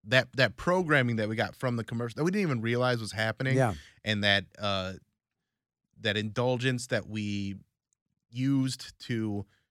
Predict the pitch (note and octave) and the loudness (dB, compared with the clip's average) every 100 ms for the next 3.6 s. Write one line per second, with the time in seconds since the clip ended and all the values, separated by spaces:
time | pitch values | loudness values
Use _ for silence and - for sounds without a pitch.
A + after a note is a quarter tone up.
0 | _ _ F#2 E2 - B2 A#2 A2+ A#2 A2+ | _ _ -12 -10 -2 2 2 0 -4 -8
1 | G2 - A#2+ A2+ G#2+ G#2+ G#2+ G#2+ G2+ F#2 | -8 -4 -4 -2 -6 -8 -8 -8 -8 -10
2 | _ _ A2+ G2+ G2 G#2 G#2+ - G#2+ - | _ _ -12 -8 -6 -6 -8 -10 -14 -4
3 | D3 B2 - - C3+ C#3 | -2 -2 -6 -10 -4 -4